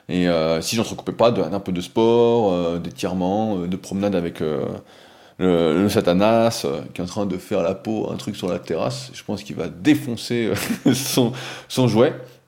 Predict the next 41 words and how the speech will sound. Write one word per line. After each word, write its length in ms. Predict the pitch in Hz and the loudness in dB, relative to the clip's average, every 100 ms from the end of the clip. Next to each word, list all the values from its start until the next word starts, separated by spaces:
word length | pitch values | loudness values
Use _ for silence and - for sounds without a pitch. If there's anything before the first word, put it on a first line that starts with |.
| _ _ _ _ _ - - | _ _ _ _ _ -18 -4
que, 100 | 110 | 2
euh, 220 | 95 85 | 4 6
Mimi 220 | 101 123 | 4 4
Sekou, 460 | 120 117 - 131 123 | 2 0 2 6 8
euh, 120 | 95 | 6
lui 120 | 92 | 6
avait 160 | 98 95 | 4 2
offert. 260 | 90 123 107 | 2 0 0
Mimi 160 | 98 | 0
Sekou 340 | 95 90 117 107 | 0 -2 -2 0
est 80 | |
un 60 | 87 | 0
nom 100 | 113 | 0
de 60 | 107 | 2
code 200 | 127 123 | 2 0
pour 120 | - | -4
quelqu'un 260 | 104 117 | -2 -2
qui 100 | - | -2
écoute 180 | 90 107 | -4 -6
ce 80 | - | -8
podcast. 520 | - - 131 - - - - - - - - | -8 -2 -2 -2 -10 -20 -20 -20 -20 -16 -8
Il 60 | |
est 20 | 87 | -4
en 40 | |
train 140 | 113 | -2
de 80 | 95 | -2
défoncer 480 | 80 131 127 - 123 | 2 2 2 -2 0
le 100 | 104 | 0
jouet 180 | 95 123 | 0 -2
que 60 | |
tu 120 | - 98 | -2 0
lui 120 | 92 | 0
as 40 | |
acheté. 300 | 78 - 120 | 0 -2 0
Oh, 100 | - | 2
ça 140 | 165 151 | 2 2
y 40 | |
est, 20 | |
il 60 | 147 | 4
a 60 | 131 | 4
réussi. 280 | 127 123 | 2 -4